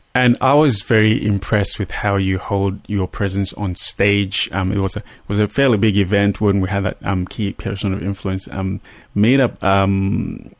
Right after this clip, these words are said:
I think probably a year ago. And, um, you know, I think everybody ha-, had a bit of a sense of, of, of a wow factor b-,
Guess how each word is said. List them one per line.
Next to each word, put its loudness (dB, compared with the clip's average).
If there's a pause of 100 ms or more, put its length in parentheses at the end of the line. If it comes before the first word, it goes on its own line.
(140)
I -20
think 0
probably 4
a 4
year 4
ago. 2 (380)
And, 4
um, 4
you 4
know, 2 (240)
I -8
think 0
everybody 2 (220)
ha-, 0
had -4
a -2
bit 0
of 0
a -2
sense 0
of, -4
of, -2
of -4
a 0
wow 2
factor -4
b-, -6